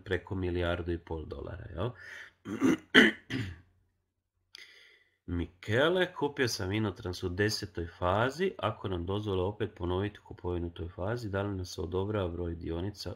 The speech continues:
koje smo dobili preko one treće uplate? E, Mikele, ne znam odgovor na to pitanje. Ja ne znam da li se Inotrans mogao ponavljati.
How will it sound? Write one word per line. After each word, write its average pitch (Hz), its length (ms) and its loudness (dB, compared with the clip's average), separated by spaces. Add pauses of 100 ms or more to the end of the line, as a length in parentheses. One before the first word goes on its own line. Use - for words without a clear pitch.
koje 87 260 -6
smo 90 160 -8
dobili 85 480 -4 (600)
preko 85 300 -2
one 85 340 -4
treće - 400 -4 (140)
uplate? 85 720 -6 (1600)
E, 95 340 6
Mikele, 135 640 8 (100)
ne 110 380 10
znam 92 240 2
odgovor 82 560 -2 (320)
na 90 280 0
to - 360 -6
pitanje. 127 600 2 (540)
Ja 101 220 0
ne 123 200 2
znam 110 260 0
da 107 140 4
li 120 120 0
se - 200 -6
Inotrans 95 640 -2
mogao 90 460 0
ponavljati. 80 960 -6